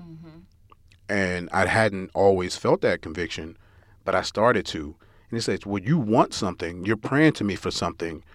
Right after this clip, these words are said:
Speaker 2: but you're doing something that's counterproductive.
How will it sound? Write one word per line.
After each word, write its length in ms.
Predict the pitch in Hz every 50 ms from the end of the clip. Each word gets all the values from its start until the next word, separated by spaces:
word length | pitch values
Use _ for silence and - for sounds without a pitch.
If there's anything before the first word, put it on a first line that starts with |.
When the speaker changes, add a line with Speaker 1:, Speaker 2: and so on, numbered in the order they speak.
| - - - - _ _
Speaker 2:
but 160 | 104 101 -
you're 60 | 110 87
doing 340 | 80 110 117 120 113 107 98
something 380 | - - 110 98 - 98 85
that's 180 | 85 85 80 -
counterproductive. 840 | - - 110 92 90 82 - 90 - - 85 78 - - - -